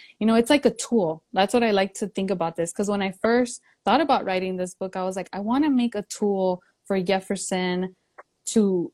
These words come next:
to be able to, like, something to reference back to constantly," right? Like, when he's not,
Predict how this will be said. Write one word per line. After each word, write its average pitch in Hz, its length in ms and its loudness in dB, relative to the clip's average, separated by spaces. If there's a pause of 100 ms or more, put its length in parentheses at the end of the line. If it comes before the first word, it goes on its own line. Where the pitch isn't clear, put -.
to 226 180 2
be 220 180 6
able 269 200 4
to, 277 180 2
like, 180 220 4
something 269 320 4
to 233 180 2
reference 208 460 2
back 180 280 -4
to 208 160 0
constantly," 175 640 -4
right? 165 320 0
Like, 170 220 -2
when 175 100 2
he's 196 340 2
not, 180 500 2